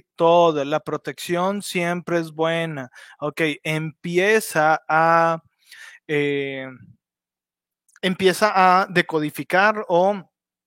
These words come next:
cambiar creencias de qué tan vívidos son tus sueños. Ok. Ojo.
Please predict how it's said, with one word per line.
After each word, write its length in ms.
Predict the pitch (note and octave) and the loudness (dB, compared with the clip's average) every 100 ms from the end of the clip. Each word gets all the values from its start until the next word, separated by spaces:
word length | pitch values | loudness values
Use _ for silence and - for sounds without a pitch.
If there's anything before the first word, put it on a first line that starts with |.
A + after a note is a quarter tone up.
| _ _ - | _ _ -6
cambiar 400 | D#3+ D#3+ D#3+ D#3+ | -2 2 2 2
creencias 840 | - F#3+ G3 G#3+ G#3+ - F3+ F3+ - - - | 0 0 2 0 -2 2 2 2 -4 -20 -4
de 300 | E3+ D#3+ - | 0 0 0
qué 180 | F#3+ F3+ | 0 0
tan 380 | - G3+ G3+ F3+ - | 2 0 0 -8 -18
vívidos 800 | D#3+ D#3+ D3+ D#3 G#3+ G#3+ E3+ F3 | -20 -20 -12 -4 -2 0 -2 -2
son 200 | - D#3+ | -4 -12
tus 180 | - D#3+ | -12 -16
sueños. 640 | - F#3+ G#3 E3+ C3 A#2+ - _ _ - | -4 -2 0 -2 -8 -16 -20 _ _ -14
Ok. 180 | D3+ F3+ E3+ - - - | -6 -4 -4 -8 -20 -12
Ojo. 520 | - F#3+ G3+ E3+ C3 | 2 4 4 0 -6